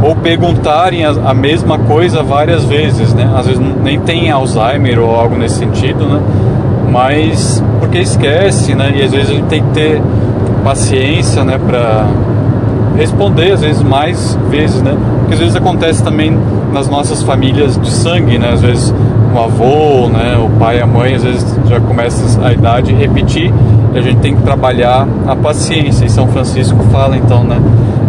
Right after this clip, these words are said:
É, servir, cuidar do outro como a gente gostaria de ser, ser cuidado, né? Logo, logo a gente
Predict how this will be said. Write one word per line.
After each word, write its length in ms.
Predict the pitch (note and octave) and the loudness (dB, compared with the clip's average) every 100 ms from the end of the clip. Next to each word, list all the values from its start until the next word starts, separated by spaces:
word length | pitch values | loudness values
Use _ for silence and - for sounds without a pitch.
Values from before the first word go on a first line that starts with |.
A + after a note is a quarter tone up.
| - | 0
É, 200 | A2+ A2 | -2 -2
servir, 680 | - - D3+ - - D#3 F#3+ | -2 0 0 0 0 0 0
cuidar 340 | - D3+ C#3 C3+ | 0 0 0 0
do 120 | C3+ | 0
outro 320 | C3+ D#3 - | 0 2 0
como 280 | - D3+ D3+ | 0 0 0
a 40 | |
gente 220 | C#3+ C#3+ - | 0 0 -2
gostaria 640 | C3+ B2 C3+ A2 B2+ B2 | -2 -2 -2 -2 -2 -2
de 60 | |
ser, 360 | - - A#2+ A#2 - - | -2 -2 -2 -2 -2 -4
ser 200 | - - | -2 -2
cuidado, 400 | - - G#2 G2+ | 0 2 2 2
né? 160 | G2 - - - - C3+ G#2+ | 0 -2 -4 -4 -2 -2 0
Logo, 280 | C3 B2 B2+ | 0 0 0
logo 240 | B2 B2+ | 2 2
a 40 | |
gente 180 | C3 A#2 | 2 2